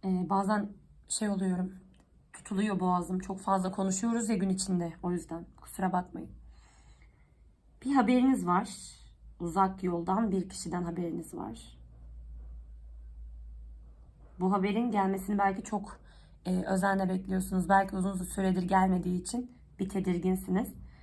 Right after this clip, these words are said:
Ama artık bu tedirginliği atıyorsunuz üzerinizden ve bu karşı taraftaki kişinin isminde E harfi var. Ee, mutlu bir haber olacak.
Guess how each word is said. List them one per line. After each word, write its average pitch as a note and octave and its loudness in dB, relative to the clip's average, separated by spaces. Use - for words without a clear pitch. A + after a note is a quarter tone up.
Ama G3+ 6
artık G3+ 2
bu F#3+ -6
tedirginliği F#3 2
atıyorsunuz F3+ -2
üzerinizden F3+ 0
ve F#3 0
bu F#3 -6
karşı F#3+ 2
taraftaki F#3+ -2
kişinin F#3 -2
isminde F3+ 0
E F#3+ 0
harfi F#3+ 0
var. A3+ 6
Ee, E3+ -8
mutlu A3+ 0
bir B3+ 2
haber G3 2
olacak. C#3+ -4